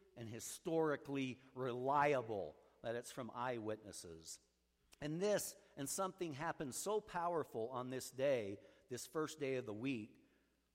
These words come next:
that these mostly all Jewish disciples, and mostly when he, uh, Peter preaches, uh,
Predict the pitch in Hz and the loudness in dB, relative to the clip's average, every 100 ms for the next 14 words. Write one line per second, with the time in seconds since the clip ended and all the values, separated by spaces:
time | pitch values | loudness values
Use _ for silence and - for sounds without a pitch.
0 | _ _ _ _ - 131 131 127 - - | _ _ _ _ -2 2 2 -2 -10 -20
1 | _ _ _ _ _ _ _ _ 123 151 | _ _ _ _ _ _ _ _ -4 -4
2 | 151 127 107 120 - 135 165 180 - 180 | -2 -6 -12 -16 -8 -2 0 0 -6 -10
3 | 175 170 135 _ _ _ _ - 147 156 | -8 -8 -12 _ _ _ _ 0 4 6
4 | 151 151 123 98 151 165 151 - 131 - | 6 2 -2 -2 2 2 0 -6 -4 0
5 | 147 156 113 98 117 131 - _ _ 107 | 2 2 0 -6 -6 -10 -18 _ _ -8
6 | 113 117 151 151 - 143 135 117 113 127 | -2 4 4 4 -2 -2 -2 -4 -6 -8
7 | 107 _ _ _ - 101 - 143 147 135 | -10 _ _ _ -12 -10 -6 -2 0 0
8 | - 147 151 - 143 127 107 101 - _ | -2 -6 -6 -4 -2 -2 -4 -12 -18 _
9 | _ - 104 104 101 95 | _ -10 -4 -2 -2 -4